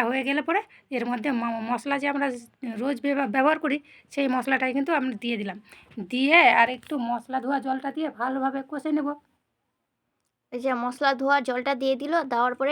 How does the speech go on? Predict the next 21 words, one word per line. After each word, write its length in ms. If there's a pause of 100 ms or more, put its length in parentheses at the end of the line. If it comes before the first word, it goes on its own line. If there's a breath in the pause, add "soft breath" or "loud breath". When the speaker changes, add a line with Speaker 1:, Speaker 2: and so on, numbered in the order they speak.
Speaker 2:
এটাকে 300
কষে 240
নিচ্ছে। 300 (360 loud breath)
আর 100 (100)
মশলা 300
তো 80
ভালো 260
করে 240
কষতেই 400
হয়। 120 (120)
তারপরে 320
দিয়ে 240
দিল 100 (180)
লবণ, 320 (360 loud breath)
পরিমাণ 420
মতো 160 (100)
লবণ 220 (120)
যতটা 360 (160)
লাগে 300 (420 loud breath)
দিয়ে 260
এটাকে 260